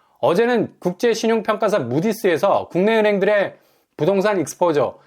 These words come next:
위험 노출액이 심각하다는 얘기까지 꺼냈고요. 테일 리스크라 해서 발생 확률은 낮은데 일단 터지면 손실이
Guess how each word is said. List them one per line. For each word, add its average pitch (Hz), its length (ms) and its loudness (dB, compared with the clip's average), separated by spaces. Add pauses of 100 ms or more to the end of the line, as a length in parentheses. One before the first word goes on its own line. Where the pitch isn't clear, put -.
(380)
위험 240 400 0
노출액이 190 480 0
심각하다는 240 880 -2
얘기까지 147 480 -2
꺼냈고요. 190 640 -2 (800)
테일 285 500 0
리스크라 214 420 0
해서 151 500 0 (440)
발생 170 600 0
확률은 226 380 0
낮은데 147 380 0
일단 196 240 -2
터지면 226 540 -2 (260)
손실이 220 680 -2